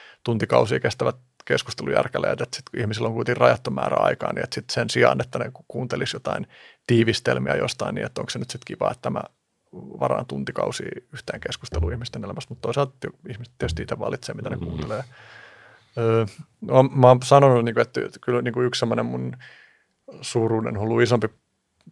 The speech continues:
Speaker 1: niinku pyrkimys on jollain tavalla niinku osallistua siihen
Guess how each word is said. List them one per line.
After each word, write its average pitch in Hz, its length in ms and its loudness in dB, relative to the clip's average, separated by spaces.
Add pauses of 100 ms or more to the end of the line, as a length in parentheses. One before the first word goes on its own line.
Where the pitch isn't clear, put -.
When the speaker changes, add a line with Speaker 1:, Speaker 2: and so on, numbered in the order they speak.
(680)
Speaker 1:
niinku 127 280 -8
pyrkimys 120 600 -2
on 117 80 2
jollain 113 320 8
tavalla 127 240 4
niinku 127 320 -2
osallistua 127 500 -2
siihen - 500 -4